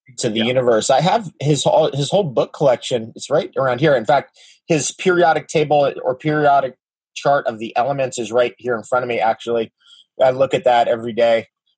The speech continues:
Speaker 1: Um, Ru-,
Speaker 2: Mm.
Speaker 1: Ru-, um, Walter Russell was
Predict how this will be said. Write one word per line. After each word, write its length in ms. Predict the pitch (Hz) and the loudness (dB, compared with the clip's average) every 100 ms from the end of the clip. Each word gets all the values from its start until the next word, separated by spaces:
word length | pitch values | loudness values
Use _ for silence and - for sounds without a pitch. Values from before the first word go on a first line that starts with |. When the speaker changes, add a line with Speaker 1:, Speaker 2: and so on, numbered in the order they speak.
| _ | _
Speaker 1:
Um, 460 | 131 127 120 113 104 _ | 2 2 2 -4 -16 _
Ru-, 240 | 139 165 - 151 127 | 0 0 -2 -14 -14
Speaker 2:
Mm. 500 | 117 113 139 170 185 | -14 -6 0 2 2
Speaker 1:
Ru-, 60 | 160 | 0
um, 320 | 151 139 135 _ _ - | 0 -2 -8 _ _ -6
Walter 340 | 147 180 220 | -2 0 0
Russell 380 | 190 170 - 156 | 2 2 2 2
was 280 | 143 127 | 2 0